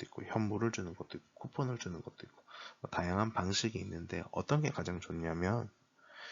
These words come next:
현금을 주는 게 가장 좋습니다. 현금을 주면 그 받는 사람들의 효용이 가장 크게 증가합니다.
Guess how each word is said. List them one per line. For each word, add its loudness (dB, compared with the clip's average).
현금을 4
주는 0
게 -2
가장 -2
좋습니다. -8
현금을 4
주면 2
그 -2
받는 8
사람들의 4
효용이 4
가장 -2
크게 -2
증가합니다. -6